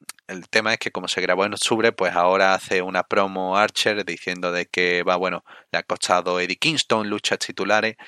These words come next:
y que acabará con él en la primera ronda del torneo A E W World Championship Eliminator, el cual, pues nada, se, se emitió, se emitió la,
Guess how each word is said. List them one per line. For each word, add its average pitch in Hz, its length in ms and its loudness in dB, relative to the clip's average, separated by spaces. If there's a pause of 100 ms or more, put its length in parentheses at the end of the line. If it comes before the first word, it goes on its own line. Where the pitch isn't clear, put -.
(400)
y 113 120 -4
que 95 500 0
acabará 98 400 -2
con 110 180 -4
él 101 200 -4
en 98 200 -12
la 92 120 -12
primera 98 400 0
ronda 95 360 0
del 92 140 -4
torneo 92 440 2
A 95 60 0
E 95 60 -2
W 90 300 -2
World 92 240 -2
Championship - 600 -2
Eliminator, 95 580 -2
el 80 120 -4
cual, 90 240 -4 (640)
pues - 140 -12
nada, 90 260 -4
se, 85 420 -8
se - 140 0
emitió, 90 600 -2 (500)
se - 200 -2
emitió 95 560 0
la, 87 640 4